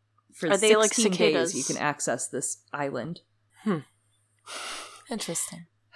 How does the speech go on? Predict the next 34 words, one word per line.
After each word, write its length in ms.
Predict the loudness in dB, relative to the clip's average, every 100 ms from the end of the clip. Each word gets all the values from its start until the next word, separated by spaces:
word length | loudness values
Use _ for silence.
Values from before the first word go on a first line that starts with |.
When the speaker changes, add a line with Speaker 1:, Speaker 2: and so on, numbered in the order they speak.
| -4
Speaker 1:
<sighs> 420 | -2 -4 -10 -6
Speaker 3:
Thanks 220 | 0 2
for 100 | 4
indulging 440 | 6 6 4 0 -2
me. 160 | -6 -4
Speaker 1:
Yeah, 220 | -2 -2
I 100 | -4 -6
don't 220 | -8 -4
know. 240 | -2 -2 -4 -8 -12 -10 -2
I'd 220 | 0 4
like 180 | 2 2
to 80 | 0
know, 380 | 2 0 -2 -2
but 400 | 0 0 -4 _ _ _ _ -18
I 60 | -12
think 220 | -12 -8
we 60 | -4
gotta 280 | -2 0
ask 320 | 0 -2 -4 -8
Phil 440 | -2 0 0 -4 _ _ _ _
on 200 | -12 -8
that 220 | -6 -8
one, 220 | -8 -10 -12 _ -14
you 60 |
Speaker 3:
Mm. 80 | -12
Speaker 1:
know? 200 | -14 -16 -20 _ _ _
Speaker 2:
Or 60 | -6
we 100 | 0
gotta, 480 | 4 4 6 4 2 -6
we 60 | -10
can 180 | -6 -4
ask 360 | -4 -6 -10
the, 80 | -12 -10
our, 140 | -10